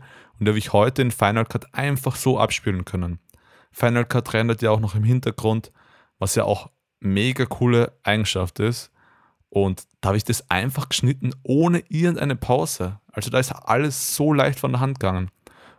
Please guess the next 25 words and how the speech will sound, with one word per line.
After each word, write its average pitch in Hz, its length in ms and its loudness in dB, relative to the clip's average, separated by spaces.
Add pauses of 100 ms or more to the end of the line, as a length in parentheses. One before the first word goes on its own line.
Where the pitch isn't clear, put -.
Und 113 340 4
jetzt 120 200 0
bin 131 100 0
ich 120 100 0
gerade 113 240 2
an 104 60 2
einem 107 80 0
anderen 135 240 0
Projekt 127 360 0
dabei, 113 300 2
das 110 160 -6
mache 104 140 0
ich 101 80 -2
aber 101 120 0
in 101 100 -2
Premiere 110 420 0
Pro, 117 300 0 (320)
weil 107 160 2
ich - 160 -6
einfach 123 340 0
finde, 127 300 -2
dass - 180 -6
Final 101 360 0
Cut - 220 -6
nicht 127 540 -2